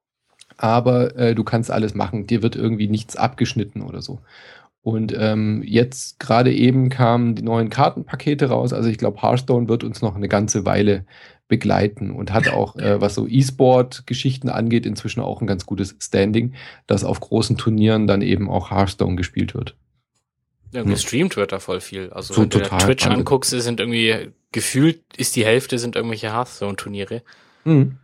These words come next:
Speaker 2: Und, äh, ja, und wie du sagst, ich glaube tatsächlich, also ich kann auch inhaltlich wenig dazu sagen, weil ich selber nicht gespielt habe, aber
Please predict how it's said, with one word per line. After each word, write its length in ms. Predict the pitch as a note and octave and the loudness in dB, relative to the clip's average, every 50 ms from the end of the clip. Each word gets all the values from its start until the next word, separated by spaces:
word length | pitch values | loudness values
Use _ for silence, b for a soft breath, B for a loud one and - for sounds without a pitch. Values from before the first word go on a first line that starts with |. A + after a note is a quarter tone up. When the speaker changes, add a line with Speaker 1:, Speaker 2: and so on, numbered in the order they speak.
| _ _ _ _ _ _ _ _ _ _ _ _ _ _ _ _ - | _ _ _ _ _ _ _ _ _ _ _ _ _ _ _ _ -4
Speaker 2:
Und, 220 | A#2 B2+ B2+ B2 - | -4 -2 -2 -2 -2
äh, 160 | A#2+ A#2+ A#2+ | 2 2 4
ja, 160 | B2+ C#3+ D#3+ | 4 4 2
und 180 | D3+ - A#2+ A#2+ | 2 0 -2 -2
wie 60 | B2 | 0
du 40 | B2+ | 2
sagst, 280 | B2+ C#3 D3 C#3+ - | 4 4 2 2 -2
ich 80 | A#2+ - | -6 2
glaube 320 | - B2 B2 C3+ C3+ C3+ | 4 6 6 6 6 4
tatsächlich, 580 | C3 C3+ B2 - - C3 C3 C#3+ C#3 C3 - - | 2 2 0 2 2 0 0 0 -4 -4 -4 -6
also 160 | A#2+ A#2 A#2+ | -6 -6 -6
ich 140 | A#2 - - | -8 -10 -4
kann 260 | - B2 B2+ C3 B2+ | -4 -2 -2 -2 -4
auch 220 | A#2+ A#2+ B2 - - | -4 -6 -6 -6 -8
inhaltlich 460 | - B2+ C3 C#3+ C#3 B2+ B2 B2 A#2+ | -10 -10 -8 -6 -8 -8 -8 -8 -8
wenig 120 | C3 B2+ | -6 -6
dazu 240 | B2+ C3 - - A2 | -6 -8 -10 -8 -8
sagen, 320 | G2+ G2+ G2+ B2+ E3 F3+ | -4 0 0 0 0 -2
weil 120 | C#3 A#2 A2+ | -2 -2 -2
ich 40 | - | -2
selber 180 | - A#2 A2+ | -2 -4 -4
nicht 140 | A#2 A2 - | -4 -8 -8
gespielt 400 | - - - - B2 D#3+ E3 - | -12 -14 -12 -8 -8 -8 -8 -6
habe, 300 | E3+ D#3 D3 D3+ D3 - | -4 -2 0 0 0 0
aber 320 | - B2 B2+ B2 A#2+ A#2+ | -2 -2 0 2 0 0